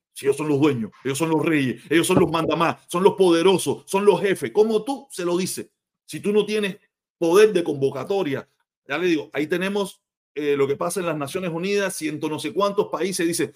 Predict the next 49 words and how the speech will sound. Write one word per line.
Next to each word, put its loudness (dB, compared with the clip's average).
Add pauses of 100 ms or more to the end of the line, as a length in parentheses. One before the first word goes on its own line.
(180)
"Oye, -6
por -4
favor, -2
quita -2
el 2
embargo". 0
¿Y -12
qué -2
hacen -4
ellos? 0
Se -10
cagan -6
en -4
eso. -12 (760)
Se -4
cagan 0
en -2
eso. -8 (1000)
Le -2
importa 0
un -2
carajo 0
si -6
ciento -6
ochenta -8
y -10
cinco -2
países, -4
si -10
ciento -6
noventa -2
países, -6 (260)
si -6
todos 2
los 4
países 0
del 2
mundo, 2
menos -4
ellos, 0
le 2
dicen -2
que -8
tienen -2
que -4
levantar -2
el -6
embargo. -10 (120)
¿No? -12